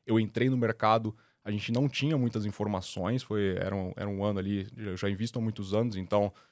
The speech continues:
a gente não tinha plataformas gratuitas, a gente não tinha, enfim, é, conteúdos gratuitos ali de qualidade, então eu tô realmente dentro desse mercado pra ajudar aqueles que tão começando a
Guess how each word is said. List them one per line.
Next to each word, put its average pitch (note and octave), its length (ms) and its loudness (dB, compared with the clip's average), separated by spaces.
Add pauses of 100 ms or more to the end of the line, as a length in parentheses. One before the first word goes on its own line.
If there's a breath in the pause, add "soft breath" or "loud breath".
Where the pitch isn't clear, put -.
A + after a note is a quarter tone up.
(140 soft breath)
a G2 40 -8
gente G2+ 160 -4
não A2+ 140 2
tinha A2+ 340 0
plataformas F#2 560 -4
gratuitas, F#2 540 -8
a F2+ 40 -8
gente F2 140 -10
não G#2 100 -6
tinha, G2+ 540 -2
enfim, G2+ 340 -8 (360 loud breath)
é, G2+ 100 -14
conteúdos B2+ 500 0
gratuitos A2 480 0
ali G#2 160 -2
de G2 60 -6
qualidade, G#2 600 2
então G#2 600 0
eu F2 180 -6
tô A#2 220 -2
realmente G#2+ 360 -4
dentro G#2+ 220 -6
desse G#2 200 -8
mercado G#2+ 420 0
pra A#2+ 200 0
ajudar A2 400 2 (300 soft breath)
aqueles G#2+ 340 -4
que A2 80 -4
tão G#2 280 2
começando G#2+ 720 0
a A#2 200 0